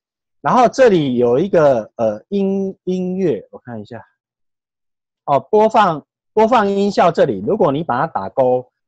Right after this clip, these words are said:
这里就可以选，选那个M P三档案。好，我，所以我们通常也会把那个M P三档案，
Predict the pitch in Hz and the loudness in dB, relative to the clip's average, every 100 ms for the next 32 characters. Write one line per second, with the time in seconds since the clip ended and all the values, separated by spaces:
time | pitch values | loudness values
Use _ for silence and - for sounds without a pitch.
0 | _ - 180 127 185 160 139 143 143 117 | _ -2 0 0 -2 -4 -4 -6 -6 -6
1 | 92 82 _ _ _ _ _ _ - 104 | -6 -10 _ _ _ _ _ _ -10 -8
2 | 120 143 110 120 131 131 123 127 82 98 | -6 -6 -6 -8 -8 -6 -8 -8 -12 -10
3 | 113 - _ _ _ _ _ _ _ _ | -10 -12 _ _ _ _ _ _ _ _
4 | _ _ _ _ _ _ _ _ _ _ | _ _ _ _ _ _ _ _ _ _
5 | _ _ _ _ _ - 85 87 104 _ | _ _ _ _ _ -20 -18 -16 -18 _
6 | _ _ _ - 95 95 - _ _ _ | _ _ _ -20 -16 -16 -18 _ _ _
7 | _ - 208 170 135 147 185 185 175 143 | _ -2 2 2 2 -2 -2 -4 -4 -4
8 | 123 113 170 - 107 127 135 117 127 139 | -4 -2 -4 -4 -6 -6 -8 -8 -10 -8
9 | 135 135 92 95 123 113 101 | -10 -8 -10 -10 -8 -8 -10